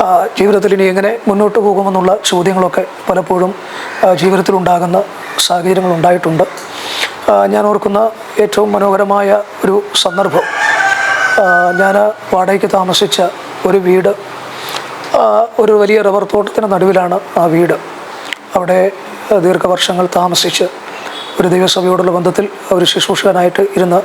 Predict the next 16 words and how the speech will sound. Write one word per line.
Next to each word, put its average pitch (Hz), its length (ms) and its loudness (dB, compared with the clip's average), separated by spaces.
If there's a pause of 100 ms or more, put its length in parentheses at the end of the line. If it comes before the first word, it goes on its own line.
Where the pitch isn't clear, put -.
അവസരങ്ങളൊക്കെ 175 520 0
ഓർക്കുന്നു. 180 340 2 (640)
അപ്പോൾ 202 140 2
അവിടെ 214 160 2
വെച്ചാണ് 220 540 2
എനിക്ക് 214 240 4
ഈ 208 40 4
അസ്വസ്ഥതകളൊക്കെ 202 680 2
ഉണ്ടാകുന്നത്, 185 580 2 (520)
ആ, 180 180 2
ഈ 175 140 4
ഡയാലിസിസൊക്കെ 190 580 2
നടക്കുന്നത്. 180 560 0 (640)
അങ്ങനെ 233 380 0 (100)
ഒരു 220 120 4
രാത്രി 208 580 0